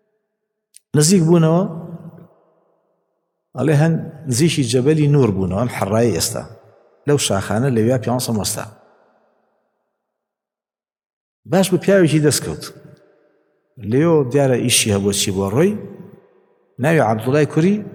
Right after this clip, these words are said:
وڕەیقیتە. ئەم پیاوە موشریکە، بەس پیاوێکی زۆر بە ئەدەب،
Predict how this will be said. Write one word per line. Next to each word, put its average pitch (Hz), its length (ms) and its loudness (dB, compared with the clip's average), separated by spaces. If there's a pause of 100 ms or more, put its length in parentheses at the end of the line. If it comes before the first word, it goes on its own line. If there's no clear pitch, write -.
وڕەیقیتە. 107 540 -2 (1000)
ئەم 208 180 4
پیاوە 156 260 2
موشریکە، 110 440 0 (280)
بەس 127 160 -6
پیاوێکی 127 320 0 (100)
زۆر 139 180 2
بە 107 100 0
ئەدەب، 156 260 2